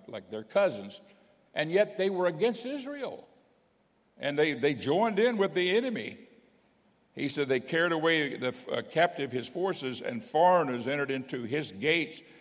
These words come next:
and cast lots upon Jerusalem. Even thou wast one of them. But thou shouldest not have looked on the day of thy brother as the day that he became a stranger, neither shouldest thou have rejo-,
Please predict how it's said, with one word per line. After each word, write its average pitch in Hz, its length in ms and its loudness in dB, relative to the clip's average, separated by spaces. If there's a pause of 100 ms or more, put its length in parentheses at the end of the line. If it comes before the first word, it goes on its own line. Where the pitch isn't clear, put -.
(140)
and 123 240 -2
cast 165 320 4
lots 156 320 4
upon 135 380 0
Jerusalem. 131 560 -4
Even 147 340 -2 (360)
thou 160 440 10
wast 131 300 4
one 131 400 6
of 247 180 2
them. 262 260 0 (1500)
But 139 280 4
thou 151 360 6
shouldest 135 560 0
not 226 240 4
have 165 240 4
looked 143 260 0
on 131 240 -2
the 113 100 -8
day 135 400 0
of 113 180 -2
thy 117 180 2
brother 117 420 -2
as 98 160 -6
the 98 100 -10
day 113 340 -4 (300)
that 120 120 -4
he 127 140 -4
became 113 360 -4
a 101 60 -6
stranger, 120 460 -6
neither 123 260 -6
shouldest 113 360 -6
thou 113 180 0
have 104 140 -2
rejo-, 98 340 -12